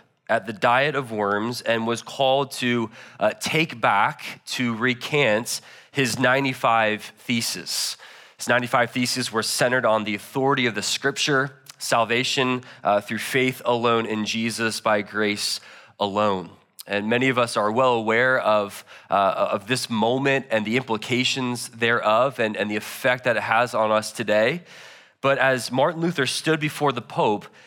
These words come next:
uh, he uttered these words about the conscience. He said, "My conscience is captive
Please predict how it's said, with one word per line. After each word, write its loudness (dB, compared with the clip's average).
uh, 4
he -6
uttered 0
these 0
words -2
about 2
the -6
conscience. -4
He -2
said, 2
"My 2
conscience -2
is 0
captive -2